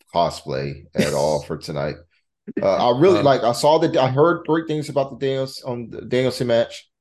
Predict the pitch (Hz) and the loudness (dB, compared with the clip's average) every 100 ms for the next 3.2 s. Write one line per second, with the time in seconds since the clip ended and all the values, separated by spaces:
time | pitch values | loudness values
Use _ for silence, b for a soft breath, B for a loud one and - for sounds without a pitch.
0 | _ _ - 135 156 139 139 95 92 85 | _ _ -12 -4 0 2 2 2 -2 0
1 | 90 101 - 104 104 104 107 - 110 98 | -2 -2 -4 -2 -2 -4 -6 -2 -2 -2
2 | 87 92 90 95 87 87 80 - 92 76 | -4 -4 -6 -10 -10 -8 -8 -8 -8 -2
3 | 76 67 | -2 -2